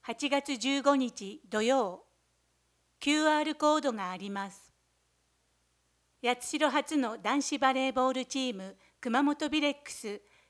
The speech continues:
キッズパワーアップ教室。日時、九月十二日土曜、十時から十一時三十分まで。場所、麦島小見線。内容、一、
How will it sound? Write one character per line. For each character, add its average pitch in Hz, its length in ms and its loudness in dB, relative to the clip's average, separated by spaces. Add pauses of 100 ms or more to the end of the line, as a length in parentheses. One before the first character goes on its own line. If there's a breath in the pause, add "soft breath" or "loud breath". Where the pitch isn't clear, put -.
キ 302 140 2
ッ 262 140 0
ズ 208 300 -8
パ 208 140 2
ワ 294 220 6
ー - 20 -
ア - 20 0
ッ 302 40 0
プ 302 200 -4
教 294 300 6
室。 - 440 -12 (840)
日 294 320 2
時、 202 260 -12 (300)
九 302 140 -2
月 285 280 2
十 247 280 2
二 277 160 6
日 247 500 -2
土 233 160 4
曜、 247 480 2
十 302 260 2
時 254 140 -4
か 214 140 -6
ら 185 120 -6
十 269 220 0
一 - 260 -2
時 214 120 -8
三 240 260 -2
十 285 140 0
分 240 320 -4
ま 208 120 -6
で。 180 240 -10 (800)
場 214 160 2
所、 226 320 0 (300 soft breath)
麦 226 260 0
島 262 280 2
小 233 140 -2
見 233 140 0
線。 220 400 -6 (800)
内 233 340 0
容、 226 360 2 (360 soft breath)
一、 247 460 -4